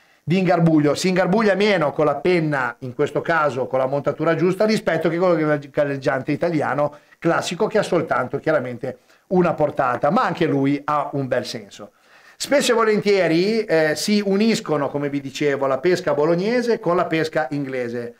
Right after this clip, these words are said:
Dalle nostre parti, sinceramente, lanciare troppo distante,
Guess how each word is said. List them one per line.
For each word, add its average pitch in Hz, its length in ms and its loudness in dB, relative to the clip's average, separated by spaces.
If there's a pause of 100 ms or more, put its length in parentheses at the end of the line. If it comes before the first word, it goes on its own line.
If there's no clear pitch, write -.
(280)
Dalle 196 220 -2
nostre 233 320 0
parti, 214 460 -2
sinceramente, 175 1080 0
lanciare 170 480 0
troppo 165 300 0
distante, 131 880 -2